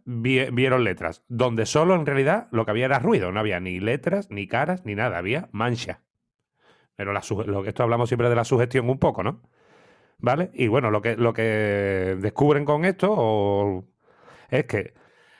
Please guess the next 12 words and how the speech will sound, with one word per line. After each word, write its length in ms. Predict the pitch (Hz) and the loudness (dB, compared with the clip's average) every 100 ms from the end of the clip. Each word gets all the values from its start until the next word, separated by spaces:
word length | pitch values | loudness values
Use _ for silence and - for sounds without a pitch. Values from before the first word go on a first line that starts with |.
| _ | _
el 160 | 123 | 0
rollo 160 | 131 170 | 2 4
ahí 80 | 151 | 4
dice, 300 | 127 113 - - | 2 0 -4 -6
"Las 180 | 127 131 | 0 4
imágenes 340 | 143 170 190 185 | 4 4 4 4
de 60 | |
resonancia 440 | 170 170 165 156 156 | 2 2 2 2 0
magnética 440 | 147 113 104 110 | 0 -2 0 0
del 120 | 113 | 2
encéfalo 500 | 113 113 160 170 185 | 0 0 0 2 2
mostraron 540 | 160 123 131 139 110 | 0 -2 2 2 0